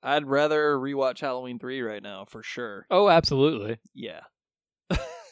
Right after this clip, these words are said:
Speaker 2: Maybe you can just take some of the, the Stonehenge stuff from Troll two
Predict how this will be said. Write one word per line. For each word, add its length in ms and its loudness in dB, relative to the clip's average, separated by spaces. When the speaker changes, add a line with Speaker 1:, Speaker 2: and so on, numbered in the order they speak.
Speaker 2:
Maybe 260 4
you 80 0
can 140 -2
just 140 -4
take 180 0
some 180 -4
of 100 -6
the, 320 2
the 300 -2
Stonehenge 440 -2
stuff 300 -2
from 180 -14
Troll 280 0
two 440 -2